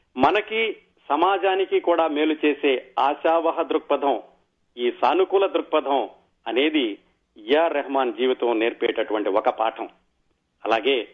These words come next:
మొత్తం ఏఆర్ రెహమాన్ జీవితాన్ని అంతటినీ గమనిస్తే నిజానికి అది ఏఆర్ రెహమాన్ జీవితం అనే కంటే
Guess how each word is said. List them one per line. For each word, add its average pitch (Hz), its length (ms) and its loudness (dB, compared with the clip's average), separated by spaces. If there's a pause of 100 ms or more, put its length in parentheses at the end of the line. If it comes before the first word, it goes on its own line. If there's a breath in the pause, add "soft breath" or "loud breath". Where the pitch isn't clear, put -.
(600 soft breath)
మొత్తం 143 360 0
ఏఆర్ 180 300 2
రెహమాన్ 160 340 -2
జీవితాన్ని 147 440 0
అంతటినీ 135 300 -2
గమనిస్తే 123 640 -2 (100)
నిజానికి 143 420 0
అది 113 220 -4
ఏఆర్ 156 260 2
రెహమాన్ 143 400 -2
జీవితం 135 400 0
అనే 135 220 -2
కంటే 120 460 -2